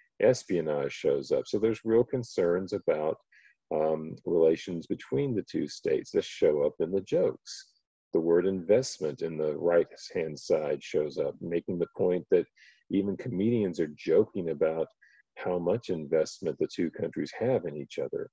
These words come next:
Uh, campaign was a big issue there in the late nineteen nineties there. Various leaders like Gore and Clinton and Bush show up in the word cloud there. But things like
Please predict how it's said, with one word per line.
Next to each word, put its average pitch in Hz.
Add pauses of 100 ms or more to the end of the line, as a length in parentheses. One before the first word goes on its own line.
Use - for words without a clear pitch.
(600)
Uh, 87
campaign 87
was 95
a 98
big 87
issue 85
there 78
in 92
the 85
late 80
nineteen 85
nineties 76
there. 82
Various 80
leaders 80
like 80
Gore 80
and 87
Clinton 87 (440)
and 82
Bush 85
show 78
up 78
in 85
the 78
word 78
cloud 78
there. 78 (420)
But 139 (100)
things 135
like 120